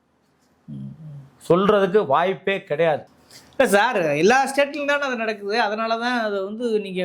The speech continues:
Speaker 1: உண்மையிலேயே சரியில்லை. ஓகே, அதை ஒரு மீடியா பர்பஸ்க்காக அவங்க டி ஆர் பி ரேட்டுக்காக பண்றான்னு வச்சுக்கோமே, அதுக்கு வழக்கு தொடுங்க அல்லது போராடுங்க. போராட்ட வடிவம் சரிதான். ஆனா தா-, அங்க போய் தாக்கணும், அடிக்கணும், நொறுக்கணுங்கிறது ஒரு சிக்கல். சட்ட ஒழுங்கு சீர்கெட்டு விடாதா?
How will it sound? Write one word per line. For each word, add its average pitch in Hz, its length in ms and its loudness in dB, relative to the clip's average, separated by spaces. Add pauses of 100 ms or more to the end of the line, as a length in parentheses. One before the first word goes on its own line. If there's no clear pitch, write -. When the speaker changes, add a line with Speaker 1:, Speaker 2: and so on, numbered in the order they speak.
Speaker 1:
உண்மையிலேயே 247 360 -2
சரியில்லை. 254 440 0 (180)
ஓகே, 214 240 -4 (540)
அதை 170 120 0
ஒரு 170 200 2 (200)
மீடியா 233 280 0
பர்பஸ்க்காக 196 560 -2
அவங்க 196 280 -2
டி 190 160 -6
ஆர் 208 100 -4
பி 190 80 -6
ரேட்டுக்காக 180 280 -6
பண்றான்னு 185 340 -6
வச்சுக்கோமே, 170 460 -8 (220)
அதுக்கு 208 420 -2
வழக்கு 202 340 0
தொடுங்க 165 380 -6 (840)
அல்லது 202 240 4
போராடுங்க. 180 640 0
போராட்ட 202 400 0
வடிவம் 165 300 -10
சரிதான். 160 400 -10
ஆனா 208 140 -12 (200)
தா-, 151 160 0
அங்க 165 160 -8
போய் 233 200 -4
தாக்கணும், 247 580 0 (480)
அடிக்கணும், 233 500 0
நொறுக்கணுங்கிறது 214 640 0
ஒரு 190 180 2
சிக்கல். - 360 -2
சட்ட 214 400 0
ஒழுங்கு 247 240 0
சீர்கெட்டு 240 400 -6
விடாதா? 208 360 0